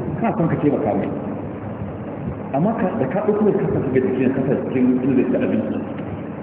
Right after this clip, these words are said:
Ba na kuma ga asirin sai yake, yake, yake amana. Shi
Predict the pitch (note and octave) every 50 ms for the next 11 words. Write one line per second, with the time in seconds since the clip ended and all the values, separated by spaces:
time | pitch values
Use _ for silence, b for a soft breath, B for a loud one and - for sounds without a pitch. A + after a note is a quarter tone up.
0 | - - - - - - - - - - - A2 B2+ C3+ C3 C3+ C3+ C#3 C3+ B2
1 | - - - - C#3 C3 B2+ - - C3+ B2+ B2 - A2+ G2 - - - - -
2 | - - - - C#3+ D3 C#3+ A#2+ - - - - F#2+ F#2 F2+ - - - - -
3 | - - - - G2+ - - - - - - - - - - - - - - -
4 | - - - - - - - - - - C3